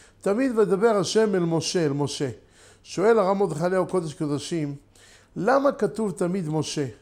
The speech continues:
למה לא מזכירים אפילו פעם אחת את השם שאבא שלו קרא לו, אמא שלו? אלא בגלל שבתיה בת פרעה,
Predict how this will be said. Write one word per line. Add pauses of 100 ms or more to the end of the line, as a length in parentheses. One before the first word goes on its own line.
(320)
למה
לא
מזכירים
אפילו
פעם
אחת (120)
את
השם
שאבא
שלו
קרא
לו,
אמא
שלו? (640)
אלא
בגלל
שבתיה
בת
פרעה,